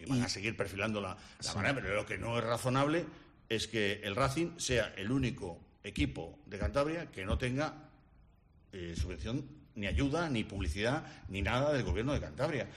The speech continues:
Speaker 1: Eh, es verdad que sí hay algo de, de la consejería a la fundación para el tema de los niños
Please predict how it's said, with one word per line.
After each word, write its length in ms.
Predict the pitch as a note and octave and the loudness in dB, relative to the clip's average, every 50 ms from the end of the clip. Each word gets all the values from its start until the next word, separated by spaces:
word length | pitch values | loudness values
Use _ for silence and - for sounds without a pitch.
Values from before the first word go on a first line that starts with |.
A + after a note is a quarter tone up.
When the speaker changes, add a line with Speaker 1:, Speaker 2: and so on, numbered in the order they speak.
| - - - - - - | -16 -18 -20 -20 -18 -14
Speaker 1:
Eh, 280 | - - D2+ D#2+ - - - | -10 -8 -8 -8 -8 -6 -4
es 180 | A2 A2 G2+ | -2 -2 0
verdad 260 | F#2+ A#2 A2 B2 C3+ C3+ | 2 4 4 4 4 2
que 100 | B2+ G#2+ | 2 -2
sí 280 | - - B2+ A#2+ B2 | -2 0 0 4 4
hay 240 | B2 A#2+ B2 B2 - - | 6 6 4 2 0 0
algo 340 | C3 C3+ C#3 B2 A2 G#2 F#2 - - - - - - - - - - - - - | 2 2 2 2 0 -4 -6 -8 -12 -18 -20 -20 -20 -20 -20 -20 -20 -20 -18 -14
de, 260 | G2 F#2+ F#2+ F#2+ F#2+ | -8 -6 -4 -4 -2
de 140 | F2 F2+ F#2+ | -2 -2 0
la 200 | F#2+ F#2+ F#2+ F#2 G2 | 0 2 0 0 -2
consejería 640 | G#2+ G#2 F#2 G2+ G2 - G#2 A2+ C3 B2 A2+ - - | -4 -4 -4 -4 -4 -2 0 2 2 2 2 2 0
a 120 | C#3+ C#3+ C#3+ | 0 2 2
la 160 | C#3 C3+ B2+ | 4 2 2
fundación 720 | - - D3+ D#3 D3 C#3 C3 A#2 - - E3 E3 D3 B2+ | 0 0 0 2 2 2 2 2 2 2 2 2 2 0
para 140 | B2 G2 F#2+ | -2 -4 -4
el 80 | F2 F2 | -4 -4
tema 180 | A#2 A2 A2 A2 | -4 -2 -2 -2
de 60 | G#2+ | -2
los 160 | G#2+ G#2+ G#2+ | -2 -2 0
niños 500 | B2+ C#3+ D#3+ D#3 E3 F#3+ A3+ - - | 2 2 2 0 -2 -4 -6 -8 -12